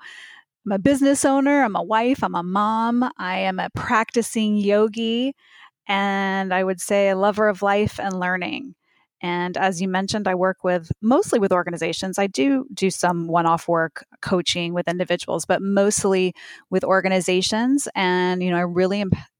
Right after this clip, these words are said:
passionate about helping them put human back into business and bringing emotional intelligence to the forefront, because we know that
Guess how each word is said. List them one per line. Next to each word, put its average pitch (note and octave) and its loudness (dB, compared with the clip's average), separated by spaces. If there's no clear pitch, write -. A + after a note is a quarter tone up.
passionate F3+ 0
about E3+ 0
helping F#3 0
them E3 2
put G#3+ 2
human A#3 2
back F3 0
into F#3+ 0
business F3+ -2
and F3 2
bringing F#3 0
emotional F#3 0
intelligence E3+ -2
to - -2
the E3+ 0
forefront, E3 -4
because D#3 -6
we F3+ -4
know F3+ 2
that F#3 2